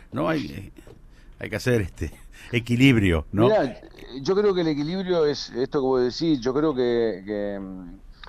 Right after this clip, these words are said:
Speaker 2: A ver, vuelvo a repetir, yo me he manejado con, con pluralidad siempre y creo, aparte, eh, a todos los gobiernos que le ha tocado asumir, siempre,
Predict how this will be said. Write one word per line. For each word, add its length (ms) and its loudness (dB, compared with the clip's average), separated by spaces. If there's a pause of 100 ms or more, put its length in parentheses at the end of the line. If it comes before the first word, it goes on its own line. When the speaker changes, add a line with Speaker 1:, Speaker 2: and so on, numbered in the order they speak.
(240)
Speaker 2:
A 60 0
ver, 140 2
vuelvo 240 2
a 20 2
repetir, 500 0
yo 140 -4
me 300 -2
he 40 -2
manejado 920 -2
con, 580 -8
con 240 -12
pluralidad 640 -4
siempre 480 -2
y 160 -4
creo, 560 0 (240)
aparte, 560 -8 (580)
eh, 320 -14
a 120 -10
todos 280 2
los 80 0
gobiernos 400 0
que 80 -10
le 60 -2
ha 60 -6
tocado 340 -4
asumir, 440 -8
siempre, 380 -4